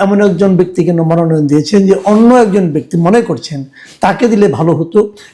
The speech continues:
এবং উনি যদি দলের মনোনয়ন না পেয়েও দাঁড়ান তবুও উনি পাশ করতে পারেন, এরকম আত্মবিশ্বাস তারা আছে, তারা তখন সেভাবে দাঁড়িয়ে যান।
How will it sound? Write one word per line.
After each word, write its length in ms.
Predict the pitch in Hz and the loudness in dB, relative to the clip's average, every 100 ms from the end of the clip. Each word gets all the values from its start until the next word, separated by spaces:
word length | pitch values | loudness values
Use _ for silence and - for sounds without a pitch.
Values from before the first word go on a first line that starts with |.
| - | -2
এবং 120 | 196 233 226 | 0 0 2
উনি 100 | 240 247 | 2 2
যদি 140 | 233 196 | 2 2
দলের 240 | 196 220 226 | 2 2 2
মনোনয়ন 360 | 220 220 220 208 185 180 | 0 0 2 2 2 2
না 80 | 208 - | 0 0
পেয়েও 240 | 240 269 269 180 | 2 2 2 2
দাঁড়ান 260 | 156 143 156 - _ _ | 0 0 -4 -14 _ _
তবুও 280 | 302 226 285 277 | 0 2 4 4
উনি 100 | 262 - | 2 2
পাশ 140 | 170 - - | -2 -4 -6
করতে 240 | 202 - 160 | -4 -4 -2
পারেন, 180 | 170 151 - | -2 -2 -4
এরকম 220 | 202 208 202 | -2 -2 -4
আত্মবিশ্বাস 580 | 196 - 185 175 - 175 - | -6 -4 -2 -2 -4 -6 -2
তারা 140 | 160 143 | -2 -2
আছে, 160 | - - - _ _ _ | -4 -10 -10 _ _ _
তারা 140 | - 175 - | -2 -2 -2
তখন 160 | 131 135 | -10 -8
সেভাবে 280 | - 160 208 233 - _ _ 180 185 | -4 0 0 -2 -10 _ _ -2 0
দাঁড়িয়ে 240 | 180 156 | 2 0
যান। 140 | 127 | -4